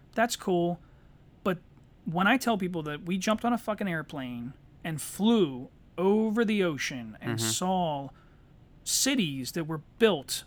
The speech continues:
Speaker 1: there were parts of these cities that were built during the Roman fucking Empire.
Speaker 2: Right.
Speaker 1: The guy, we took a tour and the
Speaker 2: The
Speaker 1: guy was like,
Speaker 2: craftsmanship is like,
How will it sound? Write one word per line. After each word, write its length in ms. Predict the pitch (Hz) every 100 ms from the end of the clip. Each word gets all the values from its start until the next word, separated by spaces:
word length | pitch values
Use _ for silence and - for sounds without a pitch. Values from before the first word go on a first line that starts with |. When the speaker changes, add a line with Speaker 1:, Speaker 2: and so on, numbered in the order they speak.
| -
Speaker 1:
there 120 | 196
were 100 | 190 175
parts 340 | - 240 240
of 60 | 240
these 180 | 220
cities 320 | - 202 190 160
that 80 | 165
were 100 | 156
built 340 | - 170 165
during 220 | 175 160
the 80 | 151
Roman 440 | 139 160 170 180 170
fucking 340 | - 170 151
Empire. 460 | 151 156 156 127 117
Speaker 2:
Right. 360 | 104 104 104 - -
Speaker 1:
The 100 | 180
guy, 300 | 208 220 240
we 120 | 208
took 140 | 254 247
a 40 |
tour 420 | - 226 226 185
and 100 | 160
the 40 | 147
Speaker 2:
The 100 | 160
Speaker 1:
guy 20 | 165 135
was 140 | 135
like, 80 | 180
Speaker 2:
craftsmanship 500 | 113 95 - 107 92 - - _ -
is 220 | - 107 110
like, 340 | 95 98